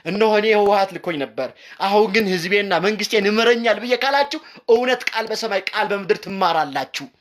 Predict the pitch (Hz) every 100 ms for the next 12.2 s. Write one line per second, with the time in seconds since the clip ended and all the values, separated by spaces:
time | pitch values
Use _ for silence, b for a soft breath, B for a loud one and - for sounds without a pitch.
0 | b b 170 160 247 226 214 185 165 -
1 | - - 185 226 233 214 202 180 160 143
2 | - - _ _ _ _ _ _ _ _
3 | _ _ _ _ _ _ _ _ _ _
4 | _ 143 190 196 196 226 226 208 185 190
5 | 170 196 202 - 208 190 185 214 214 202
6 | 196 185 185 214 165 254 262 320 - 262
7 | 285 277 269 294 277 254 - 240 226 233
8 | 220 214 214 - - 202 - 180 165 B
9 | - 277 269 285 262 - 240 233 - 233
10 | 233 226 220 214 208 202 202 202 190 -
11 | _ _ _ 156 170 214 226 202 208 190
12 | 151 135